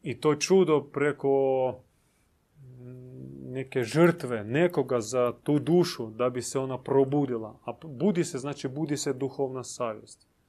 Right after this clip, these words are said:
Znači, čovjek sebe počne trezveno gledat, odnosno vidjeti u sebe u stanju pomiješanosti, vidjeti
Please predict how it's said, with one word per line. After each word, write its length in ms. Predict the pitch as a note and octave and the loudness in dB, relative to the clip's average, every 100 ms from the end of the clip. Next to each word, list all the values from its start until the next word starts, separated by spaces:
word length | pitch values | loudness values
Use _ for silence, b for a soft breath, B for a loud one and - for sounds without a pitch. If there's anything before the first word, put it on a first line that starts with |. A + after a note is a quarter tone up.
| _ | _
Znači, 160 | A2+ A2 | -14 -6
čovjek 320 | - E3+ D#3 | 0 0 0
sebe 360 | - E3+ F#3 E3+ - | 0 2 4 2 0
počne 420 | D#3 D3+ - C#3 C#3 | -2 -2 -6 -12 -4
trezveno 480 | C#3+ D3+ C3+ C3+ | -2 -2 -4 -8
gledat, 460 | B2 C3 E3 D#3 A#2+ b b b b | -6 0 0 0 -2 b b b b
odnosno 420 | D3 C#3+ - C#3 | -2 -2 -2 -4
vidjeti 500 | A2+ D#3+ F3+ F3 D#3+ | -2 0 0 -2 -2
u 280 | C#3 C#3 - - | -4 -6 -10 -10
sebe 640 | - - D#3+ G3+ F#3 F3+ - _ _ _ _ _ - | -8 0 4 4 4 0 -2 _ _ _ _ _ -14
u 100 | C#3 | -10
stanju 440 | - D#3+ D#3+ D3+ | -4 -2 0 -2
pomiješanosti, 720 | D3+ D3 D3 C3+ A#2 G#2+ - | -4 -4 -4 -6 -8 -12 -6
vidjeti 500 | C3 E3+ F3 F3 - | -2 0 2 0 -4